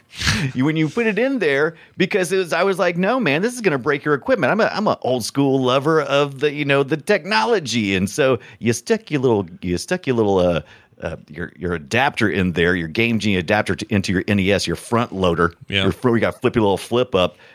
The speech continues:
Speaker 1: and you
Speaker 2: Yeah.
Speaker 1: know when you put a game in there, a regular cart, you'd push it down, and it would lock into the pins. That's
Speaker 2: Mm-hmm.
Speaker 1: cool. Not with the Game Genie. You just stuck it in there, kind of halfway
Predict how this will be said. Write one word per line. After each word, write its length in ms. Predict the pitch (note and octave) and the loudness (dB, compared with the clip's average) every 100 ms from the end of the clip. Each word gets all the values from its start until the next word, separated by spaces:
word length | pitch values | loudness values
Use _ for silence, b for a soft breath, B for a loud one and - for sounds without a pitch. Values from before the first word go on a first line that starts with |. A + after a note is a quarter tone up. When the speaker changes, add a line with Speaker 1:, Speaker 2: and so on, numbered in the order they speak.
| - | -2
Speaker 1:
and 100 | C3+ | 0
you 60 | |
Speaker 2:
Yeah. 40 | C3+ | 2
Speaker 1:
know 120 | C#3 | 2
when 120 | C3+ | 2
you 80 | B2+ | 0
put 220 | - F#3 | 0 0
a 60 | D3+ | 0
game 340 | C3 F#3 G#3 | 0 0 2
in 120 | D3+ | 2
there, 160 | C#3 C3 | 2 2
a 40 | |
regular 280 | C3+ F3 F3 | 2 0 -2
cart, 280 | D3 C#3+ - | 0 0 0
you'd 200 | B2 A2+ | -8 -4
push 220 | G3 F3+ | -4 -2
it 100 | F#3 | -2
down, 340 | A3 G#3+ F#3 | 2 2 2
and 80 | A2 | 2
it 60 | A2+ | 2
would 140 | A#2 | 2
lock 300 | B2+ D3 D3+ | 2 0 0
into 260 | D#3+ D#3 E3+ | -4 -2 -4
the 100 | D#3 | -4
pins. 460 | - A3 C#3 F#2 D#2 | -2 -2 0 -2 -2
That's 200 | D#3 A2 | -2 -2
Speaker 2:
Mm-hmm. 60 | G#2+ | 0
Speaker 1:
cool. 260 | D3 E3+ B B B | 2 0 B B B
Not 460 | F2 F2 F2 B2 - | -6 -2 0 -2 -2
with 160 | D#3 F3 | -4 -4
the 60 | |
Game 420 | G#3 C4 C4 B3 F3+ | -4 -2 0 0 0
Genie. 380 | F3 E3 E3 C#3+ B - | 0 2 0 -2 B -4
You 140 | C#3+ | 0
just 200 | B2 G2+ - | 2 0 -2
stuck 320 | - - A3+ | -2 0 0
it 80 | G#3+ | 0
in 220 | A3+ G#3+ | -2 -2
there, 460 | B2 A#2 A#2+ A2+ G2+ - | 0 2 2 0 -2 -8
kind 220 | E3 D#3 | -6 -2
of 160 | A#2 F2 - _ | -2 -4 -12 _
halfway 960 | - - E3 E3 - D3 D3+ D#3+ D3+ A#2 | -10 -4 -2 -2 -2 0 0 0 0 -2